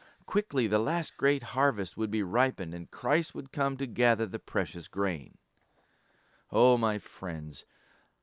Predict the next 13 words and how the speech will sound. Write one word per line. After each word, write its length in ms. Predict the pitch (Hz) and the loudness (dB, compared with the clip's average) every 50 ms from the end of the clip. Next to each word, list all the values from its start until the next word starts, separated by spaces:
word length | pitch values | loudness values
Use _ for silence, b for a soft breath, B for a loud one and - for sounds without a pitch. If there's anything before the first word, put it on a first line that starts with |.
| b | b
let 280 | _ - 120 151 170 _ | _ -2 0 0 0 _
the 100 | - 156 | 0 -2
seed 480 | 135 - - - - 143 143 143 139 135 | 0 -2 -4 -6 -4 -4 -2 -2 -2 -2
of 80 | 131 | -2
the 100 | 123 123 | -4 -4
gospel 680 | 110 104 - 113 117 117 117 113 - _ 113 110 107 | -4 -4 -2 0 0 0 0 -4 -6 _ -4 -2 -2
ripen 680 | 92 82 80 82 87 104 113 123 120 _ - 110 104 107 | -2 -4 -6 -4 -2 -2 0 -2 -2 _ -6 -8 -6 -6
the 80 | 104 101 | -8 -8
precious 580 | _ - - - 113 104 - - 107 95 - | _ -16 -8 -8 -8 -6 -6 -6 -8 -8 -8
grain 540 | _ - 90 87 101 98 101 101 98 98 95 | _ -12 -6 -2 -2 0 0 0 -2 -2 -2
in 180 | 98 95 92 92 | -4 -4 -4 -4
your 240 | 90 90 90 87 | -2 -2 -2 -2
heart. 600 | 82 78 76 76 73 69 67 - _ _ - - | -4 -6 -8 -10 -10 -10 -14 -16 _ _ -20 -20